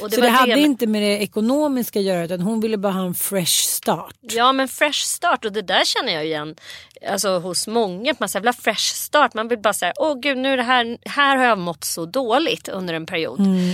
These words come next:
Speaker 2: mm.
Speaker 1: Då vill jag liksom flytta till något nytt. Det är ingenting konstigt. Alltså, det
Speaker 2: Nej.
Speaker 1: kan ju handla om att det har hänt skitmycket. Jag har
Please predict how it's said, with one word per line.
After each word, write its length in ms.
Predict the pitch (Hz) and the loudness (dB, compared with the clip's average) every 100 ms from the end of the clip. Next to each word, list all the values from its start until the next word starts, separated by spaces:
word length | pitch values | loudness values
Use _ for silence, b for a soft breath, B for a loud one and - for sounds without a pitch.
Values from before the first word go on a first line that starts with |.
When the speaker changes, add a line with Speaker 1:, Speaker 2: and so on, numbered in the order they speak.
| 190 | 0
Speaker 2:
mm. 220 | 180 175 | 0 2
Speaker 1:
Då 100 | 240 | 4
vill 180 | 254 233 | 4 4
jag 180 | 202 185 | 4 2
liksom 240 | 175 185 | -4 -8
flytta 280 | 196 185 180 | -10 -8 -8
till 160 | - | -8
något 200 | 180 170 | -8 -6
nytt. 480 | 254 277 - - - 196 | -2 -2 -2 -6 -12 -4
Det 60 | 233 | 0
är 40 | |
ingenting 360 | 247 185 160 165 | 0 0 -4 -8
konstigt. 760 | - 196 170 165 - - 190 165 | -8 -6 -6 -6 -6 -2 -2 -2
Alltså, 140 | 165 | 0
det 60 | 190 | 2
Speaker 2:
Nej. 120 | 180 | 4
Speaker 1:
kan 60 | 196 | 4
ju 60 | 214 | 4
handla 320 | 214 175 165 | 2 0 0
om 100 | 160 | -2
att 100 | 156 | -4
det 60 | |
har 60 | 170 | -4
hänt 300 | 180 175 170 | -2 -6 -6
skitmycket. 460 | - 185 - 196 185 | -6 -8 -6 -6 -2
Jag 80 | 180 | -2
har 140 | 180 | -2